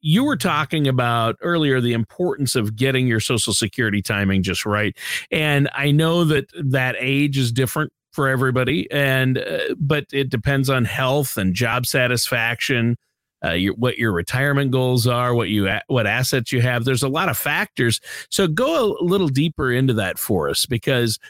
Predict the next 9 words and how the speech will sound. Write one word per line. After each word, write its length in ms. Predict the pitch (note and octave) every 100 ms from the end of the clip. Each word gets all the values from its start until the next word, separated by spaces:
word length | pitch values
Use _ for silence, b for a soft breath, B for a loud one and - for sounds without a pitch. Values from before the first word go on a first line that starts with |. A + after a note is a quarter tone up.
| B
this 240 | D3 G3+
is 180 | A#3+ F#3+
where 300 | G3+ F#3 D#3
a 80 | D3
lot 200 | C#3 C#3
of 120 | B2
people 580 | C#3+ C3 C3 B2 B2 A#2
might 260 | A#2 B2 A2+
not 280 | B2+ A2+